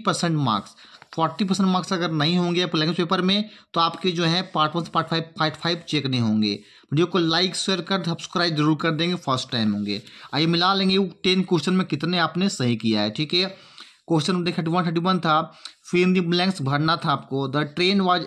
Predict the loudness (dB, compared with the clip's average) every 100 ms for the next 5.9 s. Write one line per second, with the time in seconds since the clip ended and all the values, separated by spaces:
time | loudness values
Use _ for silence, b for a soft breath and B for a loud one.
0 | -2 0 2 0 0 0 2 2 0 0
1 | -2 -2 -4 -2 0 0 0 0 0 0
2 | -2 -4 -2 0 0 -4 B B B B
3 | -6 -6 -2 0 2 2 2 2 2 0
4 | 0 -2 0 0 0 -2 -2 0 0 -2
5 | -2 -2 -2 -2 -2 -2 -2 -2 -2